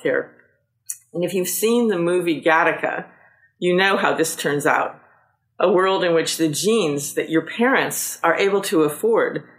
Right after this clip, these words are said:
determine where you go to school, where you can work, even your dating prospects.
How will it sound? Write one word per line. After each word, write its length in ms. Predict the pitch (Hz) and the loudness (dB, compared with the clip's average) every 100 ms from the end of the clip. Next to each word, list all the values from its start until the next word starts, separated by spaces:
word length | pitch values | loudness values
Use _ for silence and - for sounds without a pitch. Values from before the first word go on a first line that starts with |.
| _ _ | _ _
determine 800 | - 180 - 240 220 151 143 165 | -4 -2 0 2 2 2 0 0
where 320 | 160 175 214 | 2 2 2
you 160 | 240 202 | 2 2
go 100 | 170 | 2
to 80 | - | 0
school, 600 | - - 143 - 151 - | -4 -4 -4 -4 -8 -14
where 300 | 160 185 214 | -4 0 2
you 180 | 202 180 | 0 -2
can 140 | 151 | -2
work, 260 | 127 - - _ - | -2 -2 -8 _ -6
even 420 | 202 220 190 180 | -2 0 0 -2
your 240 | 170 180 151 | 0 0 2
dating 340 | 170 240 143 | 0 0 -2
prospects. 800 | - - - - 151 - - | 0 0 -2 -6 -8 -8 -12